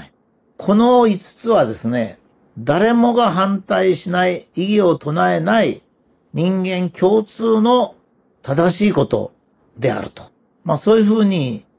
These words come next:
思ったわけですね。で、それに加えて最後に必要なものが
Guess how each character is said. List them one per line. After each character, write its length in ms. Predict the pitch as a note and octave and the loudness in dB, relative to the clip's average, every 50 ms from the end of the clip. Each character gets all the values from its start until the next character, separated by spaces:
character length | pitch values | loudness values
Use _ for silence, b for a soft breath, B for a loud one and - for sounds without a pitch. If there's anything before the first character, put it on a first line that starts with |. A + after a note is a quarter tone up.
| _ _ _ | _ _ _
思 180 | - A#2+ D3+ E3 | -2 0 0 0
っ 80 | D#3+ E3 | 0 0
た 120 | C#3+ G#2 | -4 -6
わ 40 | - | -6
け 80 | - | -8
で 60 | - - | -14 -16
す 160 | - - D3 | -12 -8 -4
ね。 200 | G3 G#3+ A3 - _ _ _ _ _ _ _ | -2 -2 -2 -4 _ _ _ _ _ _ _
で、 400 | - F#3 G3+ G3+ G3+ F#3 - - - _ _ _ | -2 0 2 2 2 0 -2 -4 -10 _ _ _
そ 160 | - - E3+ | -6 -4 -2
れ 120 | F3 G3 | -2 0
に 140 | G3 G3 F#3 | -2 -4 -6
加 240 | - - F#3 F#3 F3 | -4 -2 0 0 2
え 120 | F3 F3 | 0 0
て 200 | E3+ - G#3+ F#3+ | 0 -2 -2 -2
最 320 | - - E3+ E3+ D#3 C#3 B2 | -2 0 0 0 0 0 0
後 160 | C3+ F3 G3 | 0 0 0
に 300 | F#3+ E3+ C#3 A2+ G#2 - _ _ _ _ _ _ _ _ | 0 0 -2 -4 -6 -10 _ _ _ _ _ _ _ _
必 280 | - - - - D#3+ | -20 -20 -4 0 2
要 120 | D#3 D#3 D3 | 2 4 4
な 140 | D3 C#3+ C#3 | 2 2 0
も 140 | C#3 C#3 | 0 0
の 140 | C#3 C#3 C3 | 0 -2 -2
が 360 | C3+ F#3 G#3 G#3+ F#3+ - - | 0 0 0 0 0 -2 -6